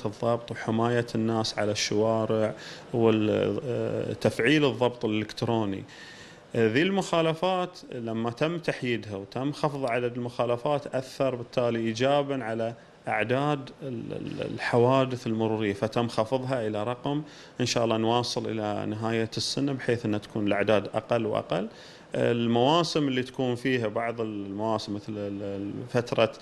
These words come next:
لما يلش تزيد ال-، الحوادث في منطقة البر،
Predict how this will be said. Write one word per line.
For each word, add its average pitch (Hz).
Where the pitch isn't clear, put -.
لما 117
يلش 131
تزيد 135
ال-، 117
الحوادث 110
في -
منطقة 101
البر، 113